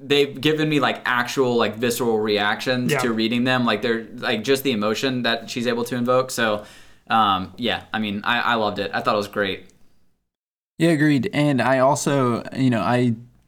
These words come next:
Speaker 3: am kind of a history nerd, and so I, as Dan mentioned, like, the, the histor-, historical aspects of it were just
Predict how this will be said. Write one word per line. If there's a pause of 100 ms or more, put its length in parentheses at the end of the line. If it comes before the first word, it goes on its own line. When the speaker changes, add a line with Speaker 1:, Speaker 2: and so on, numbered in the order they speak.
(140)
Speaker 3:
am
kind
of
a
history
nerd,
and
so
I, (300)
as
Dan
mentioned,
like, (200)
the,
the
histor-, (140)
historical (300)
aspects
of
it
were
just